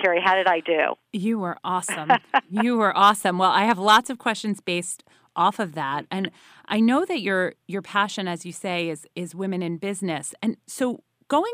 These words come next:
Speaker 2: through the ranks of a, of a really male-dominated industry, did you find that you had to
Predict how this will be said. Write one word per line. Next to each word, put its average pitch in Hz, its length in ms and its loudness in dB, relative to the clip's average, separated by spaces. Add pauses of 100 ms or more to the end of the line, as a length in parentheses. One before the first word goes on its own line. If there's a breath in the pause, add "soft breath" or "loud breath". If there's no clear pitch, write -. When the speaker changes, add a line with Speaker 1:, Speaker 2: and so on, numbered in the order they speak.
Speaker 2:
through 254 160 -2
the 202 80 -4
ranks 202 320 -2
of 180 80 -8
a, 175 180 -4
of 175 160 -6
a 170 140 -6 (320)
really 277 280 2
male-dominated 165 960 0
industry, 170 580 -4 (400 soft breath)
did 226 180 -2
you 269 120 0
find 214 680 0 (120)
that 180 320 -2
you 190 100 -4
had 180 280 -4
to 165 440 -6